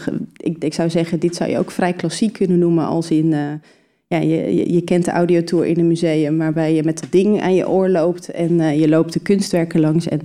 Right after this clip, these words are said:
dat is bij dit eigenlijk ook, alleen ga je dan naar buiten en ben je, ehm, ja, leer je eigenlijk echt een buurt beter kennen, ook op plekjes waar je normaal gesproken snel voorbij zou fietsen en, eh, het verhaal daarachter kunt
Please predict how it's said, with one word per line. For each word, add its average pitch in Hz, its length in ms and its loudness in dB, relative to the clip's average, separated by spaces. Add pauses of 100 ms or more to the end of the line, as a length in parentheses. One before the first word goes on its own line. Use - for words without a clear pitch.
(380)
dat 170 140 -2
is 170 80 -4
bij 185 140 2
dit 202 140 2
eigenlijk 165 340 -2
ook, 214 240 2
alleen 185 300 2
ga 185 120 -2
je 175 100 0
dan 165 320 0
naar 160 220 2
buiten 170 540 -2
en 160 160 0
ben 160 200 0
je, 156 280 -4 (140)
ehm, 165 120 -14 (520)
ja, 156 160 -2
leer 170 180 2
je 180 80 0
eigenlijk 160 260 -4
echt - 140 -6
een 170 120 2
buurt 180 540 -2
beter 170 360 0
kennen, 160 340 -2
ook 170 140 -2
op 175 120 -4
plekjes 170 480 -2
waar 165 220 0
je 165 220 0 (720)
normaal 180 300 2
gesproken 175 500 -2
snel 160 260 -4
voorbij 143 320 -6
zou 139 160 -14
fietsen - 360 -18
en, - 140 -20
eh, 147 160 -20 (240)
het 156 140 -20
verhaal 147 280 -20
daarachter 139 400 -20 (600)
kunt 147 380 -6